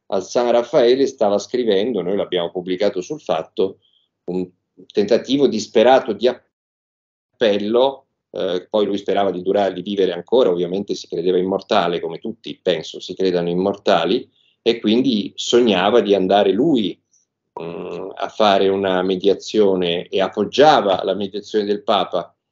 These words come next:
ed era incazzato nero con i suoi giornali, che hanno sempre riportato ogni suo sospiro,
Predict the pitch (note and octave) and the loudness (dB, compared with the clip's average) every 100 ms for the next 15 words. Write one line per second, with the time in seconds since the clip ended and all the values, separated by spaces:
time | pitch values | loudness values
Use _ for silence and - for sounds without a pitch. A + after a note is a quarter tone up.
0 | _ G2 A2 D3+ B2 A#2+ C3 - - E3 | _ -6 2 4 4 0 -4 -6 -4 -4
1 | D#3+ C#3+ D3 C#3 B2 C3 C3+ - - G#3+ | 0 0 4 2 2 0 0 -2 2 6
2 | G#3 D3 G#2+ G2 F#2+ F2+ F#2+ E2+ D#2+ F2+ | 8 6 2 -2 -4 -2 -4 -6 -6 -8
3 | C#3+ - _ _ _ _ _ _ A2 A2 | -8 -12 _ _ _ _ _ _ -4 -4
4 | A2 - - E3+ F#3 D#3 D3 C#3 C#3 C3+ | -6 -6 -2 -2 -2 0 2 2 -2 -4
5 | - C#3+ C#3+ C#3+ C3+ D3+ C#3 - D3+ - | 0 0 0 2 0 0 -4 -4 -6 -6
6 | A#2+ - - A#2 F#2+ F#2+ D3+ - | -10 -14 -12 -6 0 2 0 -2